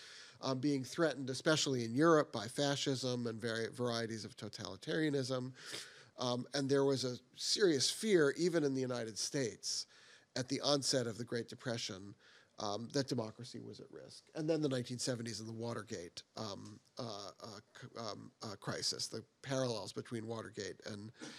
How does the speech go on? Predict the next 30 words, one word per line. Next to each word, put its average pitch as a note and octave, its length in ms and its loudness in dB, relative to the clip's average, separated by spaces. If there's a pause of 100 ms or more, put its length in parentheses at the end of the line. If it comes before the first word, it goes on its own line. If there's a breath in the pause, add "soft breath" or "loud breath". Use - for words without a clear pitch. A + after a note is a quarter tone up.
(320 loud breath)
uh, G2+ 180 0
the A#2 100 -4
Trump A#2+ 360 2
era A2 360 -2
are, G#2+ 260 -6
are A2+ 140 -4
many, G#2 440 -4
and G2 80 -12
I G2+ 80 -10
can A2 140 -12
talk A2+ 220 -6
about G#2 220 -8
them A2 160 0
more A2 320 -2
in G#2+ 60 -4
the G#2+ 80 -8
Q A2 220 -6
and G#2+ 80 -6
A. - 640 -10
Um, F3+ 180 0
and G#3+ 120 4
so A#3 140 10
what B3 220 10
you A3+ 80 2
can G#3+ 180 2
see C#4 380 8
is E3 300 8
that, C#3+ 380 10 (540 soft breath)
um, C#3+ 400 4 (1300)
in G3 180 12